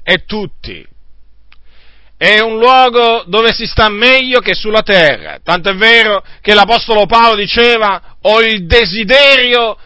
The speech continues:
di partire ed essere con Cristo, perché è cosa di gran lunga migliore." Ecco perché noi, popolo di Dio, aneliamo ad andare in cielo col Signore, perché là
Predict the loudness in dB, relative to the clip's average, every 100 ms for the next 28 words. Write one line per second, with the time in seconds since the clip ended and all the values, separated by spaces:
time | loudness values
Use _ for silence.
0 | -20 -8 -6 -2 0 2 0 -4 -4 -2
1 | -2 0 0 0 -6 -14 -20 -20 -20 -20
2 | -20 -20 -20 -20 -4 -2 0 0 0 -2
3 | 0 0 2 -2 -2 -4 -4 -4 -8 -6
4 | -6 -6 -14 -20 -20 -12 -2 0 0 0
5 | 0 0 0 2 4 2 0 0 0 -4
6 | -8 -4 -4 -2 0 0 0 -2 -2 -2
7 | -2 0 0 -2 -12 -4 -2 2 4 4
8 | 2 -2 -16 -20 -20 -20 -20 -6 -2 0
9 | 0 0 0 0 0 0 0 0 0 -2
10 | -4 -2 0 2 0 0 0 2 2 2
11 | 0 2 2 2 -2 0 2 2 0 -4
12 | -4 -8 -4 -2 -2 -4 -12 -16 -16 -8
13 | 0 0 2 0 2 4 4 4 2 -2